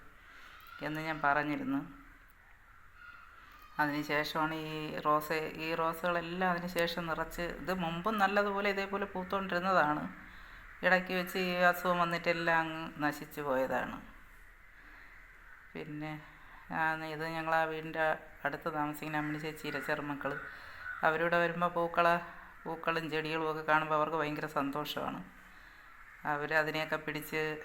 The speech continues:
മണപ്പിക്കുകയും അതിൻ്റെ അടുത്തൊക്കെ പോയി നിന്ന് കളിക്കുകയൊക്കെ ചെയ്യണതാണ്.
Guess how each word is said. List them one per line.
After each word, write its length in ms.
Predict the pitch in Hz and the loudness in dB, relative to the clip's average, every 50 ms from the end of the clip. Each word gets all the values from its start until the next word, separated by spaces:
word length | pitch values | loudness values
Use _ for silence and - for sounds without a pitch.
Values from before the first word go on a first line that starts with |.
| - - - - - - - - - | -14 -18 -18 -20 -20 -20 -18 -8 -2
മണപ്പിക്കുകയും 760 | 156 156 151 156 156 156 151 147 - - 147 147 151 160 160 135 - - - - - - - - - - - - - - - - - - - 123 - | 2 2 2 2 0 -4 -8 -8 -8 -8 -6 -4 -4 -6 -6 -8 -10 -14 -16 -20 -20 -20 -20 -20 -20 -20 -20 -20 -20 -20 -20 -20 -18 -12 -8 -4 -4
അതിൻ്റെ 280 | 151 156 151 147 143 156 | -2 -2 -4 -4 -4 -4
അടുത്തൊക്കെ 360 | 151 156 - 160 147 156 151 151 - | -4 -4 -4 -2 -2 -2 -4 -4 -2
പോയി 220 | 156 151 151 151 | -2 0 2 2
നിന്ന് 280 | 147 147 147 147 143 143 | 2 0 0 0 -2 -4
കളിക്കുകയൊക്കെ 640 | 143 - 151 147 147 143 - 151 147 139 139 - 139 | 0 0 2 2 0 0 -2 -2 -2 -2 -2 -4 -6
ചെയ്യണതാണ്. 680 | 139 - 147 135 131 139 135 135 143 139 139 - - | -4 -4 -2 0 0 0 0 0 0 -2 -2 -4 -8